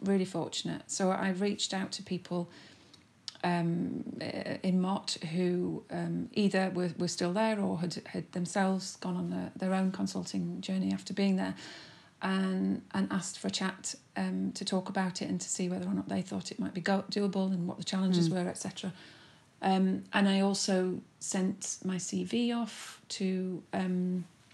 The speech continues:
Speaker 1: this probably came after that, once I decided, "Okay, I'm gonna test, test the water." I, I updated my C V and sent it off to people that I used to work with who'd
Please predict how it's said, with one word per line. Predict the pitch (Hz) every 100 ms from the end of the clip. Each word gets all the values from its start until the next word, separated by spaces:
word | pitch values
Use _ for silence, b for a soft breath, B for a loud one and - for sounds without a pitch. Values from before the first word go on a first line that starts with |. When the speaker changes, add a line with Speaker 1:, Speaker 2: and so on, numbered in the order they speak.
| - -
Speaker 1:
this | 190
probably | 190 196 180
came | 180 175
after | 185 180 190
that, | 180 170
once | 180 180 180
I |
decided, | 165 170 180 170 180
"Okay, | 180 - 170
I'm | 175
gonna | 180
test, | - 185 - - -
test | 190 -
the | 180
water." | 180 185 - B B B B B B - -
I, | 156 -
I | 196
updated | 190 190 180 -
my | 180
C | - 196
V | 196
and | 190 185
sent | 185 170
it | -
off | 170 -
to |
people | - 175 -
that | 170
I | 165
used | 175 -
to | 185
work | 190 196 190
with | 185
who'd | 185 175 185 175